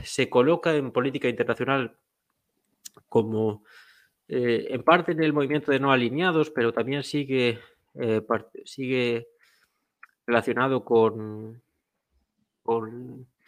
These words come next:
instituciones norteamericanas para el desarrollo, ¿no? Es un, es un caso realmente curioso porque, por ejemplo, la Yugoslavia de Tito también se, también se aproximó a... Eh, no se aproximó a,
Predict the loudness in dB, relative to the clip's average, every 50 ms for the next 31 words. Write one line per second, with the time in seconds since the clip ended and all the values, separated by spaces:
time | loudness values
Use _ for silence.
0 | -20 -20 -20 _ _ -20 -12 -12 -8 -6 -6 -2 0 0 0 0 -2 0 0 0
1 | 0 0 2 2 2 2 2 0 2 0 2 0 -2 -6 -8 -8 -8 -2 0 0
2 | 0 0 -2 -4 -6 -6 -8 -10 -12 -18 -18 -16 -16 -14 -14 -8 -4 -4 -4 -4
3 | -2 -2 -2 -2 -2 -6 -6 -4 -2 -2 -2 -4 -4 -8 -10 -10 -12 -6 -6 -4
4 | -2 0 0 -2 -2 -2 -4 -6 -4 -4 -2 -2 -2 -2 -2 -2 -4 -6 -2 -2
5 | -4 -4 -4 -8 -20 -20 -20 -20 -20 _ -8 -8 -6 -2 -2 -2 -2 -2 -2 0
6 | 0 0 0 -4 -6 -6 -6 -4 -4 -2 -4 -4 -4 -6 -6 -4 -4 -4 -2 -4
7 | -4 -4 -4 -6 -6 -6 -6 -8 -10 -12 -14 -18 _ _ _ _ _ _ _ _
8 | _ _ _ _ _ _ _ _ _ _ _ _ _ _ _ _ -2 -2 0 0
9 | -2 -2 -4 -6 -6 -8 -8 -10 -12 _ _ _ _ _ _ _ _ _ _ _
10 | _ _ _ _ _ _ _ _ _ _ -6 -4 -2 0 0 0 0 -2 -6 -6
11 | -8 -6 -4 -2 -2 -2 -4 -6 -8 -10 -14 -18 -20 _